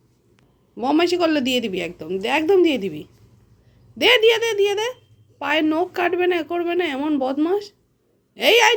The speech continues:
no কিন্তু। এই, এই, no কিন্তু। এই, এই, no, no, no। এই, no, no, no, no, no। চলে এসো।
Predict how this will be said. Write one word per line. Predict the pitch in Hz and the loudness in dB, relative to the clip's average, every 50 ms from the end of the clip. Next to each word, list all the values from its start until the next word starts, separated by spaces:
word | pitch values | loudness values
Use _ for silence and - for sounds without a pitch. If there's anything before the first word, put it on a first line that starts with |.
| 415 | 2
no | 403 403 427 | 2 0 0
কিন্তু। | 440 453 523 539 523 494 494 453 427 392 320 277 - - _ _ _ _ - | -2 -4 -6 -4 -2 0 2 4 4 2 2 0 -4 -12 _ _ _ _ -4
এই, | 196 254 427 | 0 4 6
এই, | 508 554 571 571 | 6 6 6 4
no | 523 494 508 539 523 - | 2 0 -2 -2 -4 -2
কিন্তু। | 508 480 440 370 349 294 269 302 - - - 285 - _ _ _ _ _ _ _ _ _ - - _ _ - | -2 0 0 0 -2 -2 -4 -8 -8 -10 -14 -18 -18 _ _ _ _ _ _ _ _ _ -20 -20 _ _ 2
এই, | 269 392 453 | 4 6 6
এই, | 494 508 494 466 | 6 6 4 2
no, | 466 453 440 453 453 427 | 2 2 2 2 2 2
no, | 427 381 370 339 | 2 2 2 0
no। | 320 320 294 277 269 269 _ _ _ _ _ _ _ _ _ _ _ - | 0 -2 -4 -6 -10 -12 _ _ _ _ _ _ _ _ _ _ _ -4
এই, | - 427 494 | 0 0 2
no, | 539 523 508 508 | 2 2 2 2
no, | 494 494 453 440 427 | 4 4 4 6 6
no, | 392 381 381 359 | 6 4 4 2
no, | 330 330 330 320 320 311 302 | 2 0 -2 -2 -4 -4 -4
no। | 320 349 | -6 -6
চলে | 349 - 453 466 480 | -4 -4 -2 0 0
এসো। | 453 - 370 330 | 0 -2 -4 -6